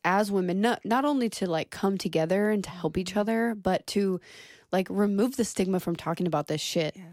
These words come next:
Speaker 1: Like, we all struggle with it.
Speaker 2: Yes.
Speaker 1: I all, I struggle with mental health. I struggle with my diet. I struggle with,
Speaker 2: Mm-hmm.
Speaker 1: you know, motivation. I struggle with everything. So it's like,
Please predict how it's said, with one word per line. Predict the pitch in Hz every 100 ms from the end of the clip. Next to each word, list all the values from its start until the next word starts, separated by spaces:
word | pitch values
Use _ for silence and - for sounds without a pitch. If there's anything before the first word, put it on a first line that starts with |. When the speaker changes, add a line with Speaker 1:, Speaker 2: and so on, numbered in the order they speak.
| 170
Speaker 1:
Like, | 175 170 -
we | 202 254
all | 175 185
struggle | 190 - 170 160
with | 160 156
it. | - - -
Speaker 2:
Yes. | 190 180 170
Speaker 1:
I | - 185
all, | 208 196
I | 180 208
struggle | - 214
with | 208 196
mental | 202 202
health. | 190 202 190 190
I | -
struggle | - 190 185
with | 175 170
my | 170 160
diet. | 175 190 190 190
I | 175
struggle | 160 - 185 175
with, | 170 175 - - - - _
Speaker 2:
Mm-hmm. | 160 160
Speaker 1:
you | 190
know, | 175
motivation. | 180 190 180 196 202 202 202
I |
struggle | 185 - 233 208
with | 156
everything. | 165 190 175 131 156
So | - 185
it's | 180
like, | 185 170 -